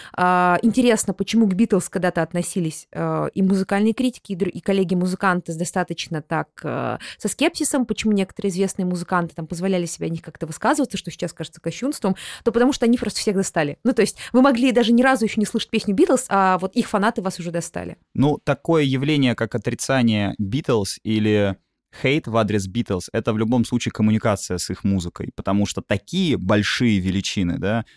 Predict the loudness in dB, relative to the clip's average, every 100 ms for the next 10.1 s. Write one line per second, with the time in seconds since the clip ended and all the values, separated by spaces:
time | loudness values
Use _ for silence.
0 | 0 2 2 -2 -14 _ -4 -2 -2 -2
1 | 0 2 2 0 0 0 -2 -8 -6 -6
2 | -6 -6 -4 -2 0 0 -4 -6 -4 -4
3 | 0 2 2 -2 -6 -6 -4 -2 -2 2
4 | 2 2 -2 -8 -2 2 2 2 0 0
5 | -2 -2 -6 -2 0 0 0 -2 -2 0
6 | 2 2 0 -2 -2 0 2 0 -4 -4
7 | 0 2 2 0 -4 -10 2 4 4 2
8 | 0 0 2 2 0 0 2 2 2 2
9 | 0 -2 0 0 0 0 2 4 4 4
10 | 2